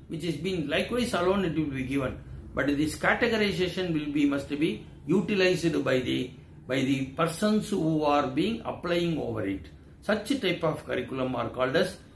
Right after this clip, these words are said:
null curriculum. The next one is the, the phantom curriculum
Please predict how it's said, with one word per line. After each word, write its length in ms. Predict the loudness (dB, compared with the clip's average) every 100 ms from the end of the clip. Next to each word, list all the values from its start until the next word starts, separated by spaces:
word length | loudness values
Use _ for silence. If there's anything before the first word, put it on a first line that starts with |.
| -10
null 320 | 2 4 6
curriculum. 560 | 2 -2 -2 0 0 -2 -8 -20 -20 -20 -12 2
The 160 | 4
next 280 | 6 4 6
one 220 | 6 6
is 160 | 4 0
the, 340 | 2 2 0 -6 -12 -20 -20 -20 -20 -20 -20 -20 -10
the 100 | -6
phantom 680 | 2 4 4 2 0 0 -2
curriculum 520 | -2 -2 -2 -2 -4